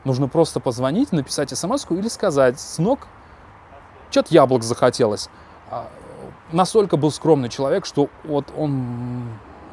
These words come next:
как я вижу сейчас, он стеснялся мне об этом говорить и просить. Я просто... Для меня это уму непостижимо. Да. Вот. Он мне звонил после каждого выпуска. Не успевала закончиться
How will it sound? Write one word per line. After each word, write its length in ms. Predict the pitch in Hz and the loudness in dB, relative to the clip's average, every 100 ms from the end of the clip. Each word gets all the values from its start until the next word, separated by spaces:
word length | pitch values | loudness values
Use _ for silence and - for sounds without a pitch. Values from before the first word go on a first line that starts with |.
| - - - - - - - | -20 -20 -20 -20 -20 -18 -4
как 200 | 147 - | -4 -2
я 100 | 131 | -2
вижу 300 | 127 156 143 | 0 -2 -4
сейчас, 440 | - 120 170 175 - | -8 -6 -4 -4 -6
он 100 | 160 | -8
стеснялся 640 | - 147 - - 285 - | -6 -10 -6 -4 -4 -2
мне 220 | 180 160 | -2 0
об 120 | 143 139 | 0 -2
этом 220 | 160 143 | -4 -4
говорить 500 | 117 120 151 220 - | -2 -2 -2 -4 -8
и 260 | 120 113 113 120 | -8 -8 -10 -8
просить. 340 | 117 - 117 - 123 | -8 -8 -10 -12 -6
Я 160 | 131 139 | -6 -6
просто... 420 | - 139 - 131 131 127 139 | -6 -8 -8 -10 -10 -12 -6
Для 200 | 131 151 | -2 0
меня 160 | 175 180 | 0 -2
это 120 | 170 | 0
уму 160 | 151 | -2
непостижимо. 720 | 143 135 - - 143 123 117 104 - - - - - - - - - | -2 -2 -6 -4 -4 -2 -4 -8 -14 -20 -20 -20 -20 -20 -20 -20 -20
Да. 480 | 120 113 107 107 101 - - - - 127 127 123 | -16 -12 -10 -10 -10 -18 -20 -20 -20 -20 -20 -14
Вот. 240 | 117 107 104 - - - - - - - - | -8 -6 -8 -14 -20 -20 -20 -20 -20 -20 2
Он 140 | 139 151 | 4 6
мне 140 | 170 | 4
звонил 460 | 131 160 175 208 185 | 2 2 4 4 2
после 440 | 165 156 - 160 | 2 0 2 -2
каждого 480 | 143 175 151 131 127 | 2 4 4 2 0
выпуска. 440 | 135 - 104 - | 0 -4 -10 -10
Не 200 | 104 113 | -8 -2
успевала 600 | 139 131 - 165 170 156 120 | -2 -4 -4 2 4 4 2
закончиться 760 | 120 135 170 143 - - 127 | 0 2 0 -2 -6 -2 0